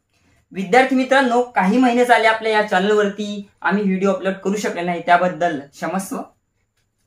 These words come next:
विद्यार्थी मित्रांनो, ज्या आगामी भरती येणार आहेत ती असो, एसएससी ची जीडी भरती असो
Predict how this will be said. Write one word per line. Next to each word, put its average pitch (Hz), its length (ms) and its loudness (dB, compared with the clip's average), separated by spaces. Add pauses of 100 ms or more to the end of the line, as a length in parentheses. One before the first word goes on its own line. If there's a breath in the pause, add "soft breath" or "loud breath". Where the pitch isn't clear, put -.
(380)
विद्यार्थी 269 400 2
मित्रांनो, 247 540 -2
ज्या - 200 0
आगामी 208 440 2
भरती 190 340 -2
येणार 185 200 -2
आहेत 190 400 -2
ती 190 80 -6
असो, 185 540 -8
एसएससी 190 380 -10
ची 214 120 -10
जीडी 170 300 -8
भरती 185 280 -2
असो 180 340 -6